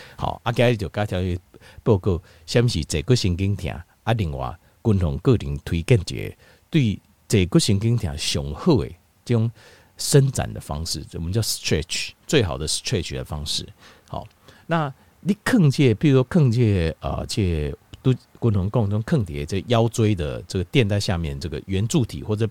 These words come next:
半，半圆柱体，它的那个顶点啊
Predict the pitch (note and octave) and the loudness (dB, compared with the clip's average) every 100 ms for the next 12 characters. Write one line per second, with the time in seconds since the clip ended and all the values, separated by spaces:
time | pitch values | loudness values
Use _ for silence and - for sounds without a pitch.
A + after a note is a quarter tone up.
0 | - A#2+ F#2 - - - - C#3+ E2+ E2 | -2 -6 -6 -12 -20 -12 0 2 2 -2
1 | G2+ F2+ D#2 - - - - - G#3 F#3 | -2 -4 -6 -12 -18 -20 -16 -4 0 2
2 | C3+ D3+ - F2 G#2+ B2 C#2 - - | 2 0 0 2 2 0 -4 -4 -12